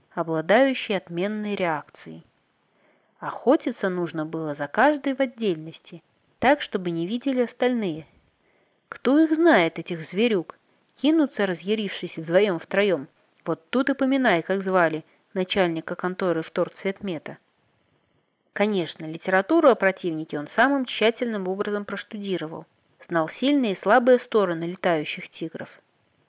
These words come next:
Но уже на примере мух убедился, что в его случае всё может быть по-другому, чем в книгах,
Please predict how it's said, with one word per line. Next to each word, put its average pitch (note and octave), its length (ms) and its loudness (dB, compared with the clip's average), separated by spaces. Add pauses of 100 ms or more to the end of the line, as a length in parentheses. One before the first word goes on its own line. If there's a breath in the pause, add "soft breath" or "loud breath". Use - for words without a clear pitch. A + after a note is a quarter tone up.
(220)
Но E3 180 0
уже G3+ 240 4
на D#4+ 120 4
примере A#3+ 440 2
мух C#4+ 340 2
убедился, E3 680 -6 (320)
что - 220 -6
в - 20 -4
его E3+ 340 2
случае A#3+ 440 -4
всё - 220 2
может D4 300 0
быть A3+ 240 -4
по-другому, A#3 640 -2
чем F#3+ 220 -10
в - 60 -20
книгах, F3 500 -12